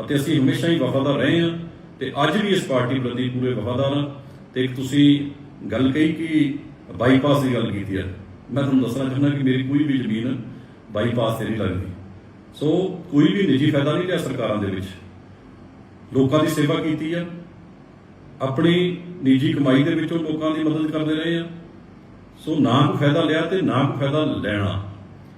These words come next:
ਸੋ ਪੂਰੀ ਇਮਾਨਦਾਰੀ ਦੇ ਨਾਲ ਆਪਦੀ ਸੇਵਾ ਨਿਭਾਈ ਆ ਤੇ ਆਉਣ ਵਾਲੇ ਸਮੇਂ ਵਿੱਚ ਵੀ ਨਿਭਾਵਾਂਗੇ। ਇਸ ਲਈ ਇਹ ਫੈਸਲਾ ਪੰਥ ਨੇ ਕਰਨਾ ਵਾ, ਇਹ ਫੈਸਲਾ ਪੰਜਾਬ ਦੇ ਲੋਕਾਂ ਨੇ ਕਰਨਾ ਵਾ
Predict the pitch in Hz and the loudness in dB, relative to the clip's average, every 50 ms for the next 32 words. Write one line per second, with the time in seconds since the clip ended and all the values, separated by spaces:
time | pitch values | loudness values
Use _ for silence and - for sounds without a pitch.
0 | - - - - - - 160 156 143 170 175 190 208 214 214 208 - 160 156 147 | -20 -20 -20 -20 -10 -8 -8 -6 -4 -2 -2 0 2 2 2 0 2 2 4 6
1 | 185 190 202 190 190 180 - - 185 175 165 147 147 147 143 139 143 - - - | 6 6 6 8 6 6 4 2 0 0 2 2 2 2 0 0 -2 -6 -10 -14
2 | - - - - - - - - 127 127 127 139 143 135 127 127 131 135 143 147 | -18 -20 -20 -20 -20 -20 -16 -8 -6 -2 0 0 0 0 0 0 0 2 2 2
3 | 139 127 101 95 110 139 156 156 160 151 - - 123 127 127 127 127 127 123 - | 2 2 0 0 0 0 0 0 -2 -4 -4 -4 -2 -2 0 2 2 0 0 -2
4 | 120 104 117 131 131 143 143 139 143 143 143 143 131 120 120 131 135 139 147 143 | -2 -2 -2 0 0 0 0 0 0 0 2 2 0 0 -2 -2 -2 -2 -2 -2
5 | 135 139 156 160 160 - - 110 113 113 120 147 156 170 170 - - - - - | -2 -2 -4 -4 -4 -2 -4 -4 -4 -4 -4 -2 -2 -2 -2 -4 -2 -2 -2 -2
6 | - 160 151 139 113 95 95 90 87 85 85 - 85 - - - - - - - | 0 -2 -2 -2 -2 -2 -4 -6 -8 -8 -10 -10 -12 -14 -18 -20 -20 -20 -20 -20
7 | - - - - - - 147 143 135 135 135 131 127 135 156 160 175 180 180 175 | -20 -20 -20 -20 -14 -8 -8 -4 -2 0 0 0 0 0 -2 0 0 0 -2 -4
8 | - - - - - - - - - - - - - - 143 151 151 139 131 135 | -8 -12 -16 -18 -20 -20 -20 -20 -20 -20 -20 -20 -8 0 2 2 4 6 6 6
9 | 147 165 175 180 170 156 147 143 143 131 131 123 123 - 98 95 92 90 87 85 | 6 6 4 2 2 2 0 0 2 2 2 2 0 -2 -2 -2 -2 -2 -2 -4
10 | 87 92 | -6 -8